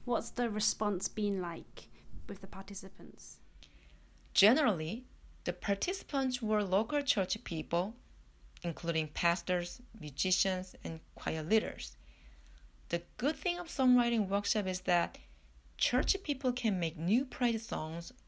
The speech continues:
Speaker 2: even though they are not professional musicians. Whenever we had time for feedback,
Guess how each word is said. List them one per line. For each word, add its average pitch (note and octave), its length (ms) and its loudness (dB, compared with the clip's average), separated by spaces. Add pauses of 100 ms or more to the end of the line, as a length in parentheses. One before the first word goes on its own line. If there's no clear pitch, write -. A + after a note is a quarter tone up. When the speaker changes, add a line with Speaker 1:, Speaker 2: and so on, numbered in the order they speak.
(180)
Speaker 2:
even A#3+ 300 6
though G3+ 220 2
they F3+ 140 0
are E3 180 2
not D#3 300 -6
professional D#3+ 680 -2
musicians. D3+ 880 -2 (1000)
Whenever C#4 300 4
we G4 140 2
had D#4 200 0
time A#3 260 4
for G#3+ 160 -2
feedback, F#3 580 0